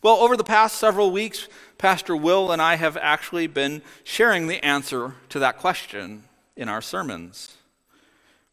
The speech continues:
We've been talking about spiritual disciplines. And it's through those spiritual disciplines that we can encounter Jesus,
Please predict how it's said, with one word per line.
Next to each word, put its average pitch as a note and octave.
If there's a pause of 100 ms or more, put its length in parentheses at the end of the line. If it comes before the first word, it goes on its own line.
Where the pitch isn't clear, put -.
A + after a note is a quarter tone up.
(380)
We've C#3
been D3
talking D3+
about C3+
spiritual C#3
disciplines. E2+ (840)
And E3+
it's F#3
through A#3+
those G3+
spiritual G#3
disciplines E3
that D#3+
we F#3+
can F3+
encounter D#3+ (420)
Jesus, C3+